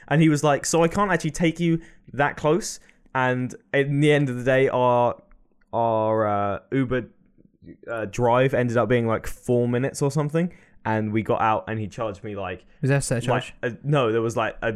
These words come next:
Speaker 1: two, it was, like, two or three whatever, like, euros worth of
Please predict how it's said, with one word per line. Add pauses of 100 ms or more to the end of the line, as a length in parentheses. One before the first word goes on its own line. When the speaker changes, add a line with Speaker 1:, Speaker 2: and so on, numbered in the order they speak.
(140)
Speaker 1:
two,
it
was,
like,
two
or
three (220)
whatever,
like, (240)
euros
worth
of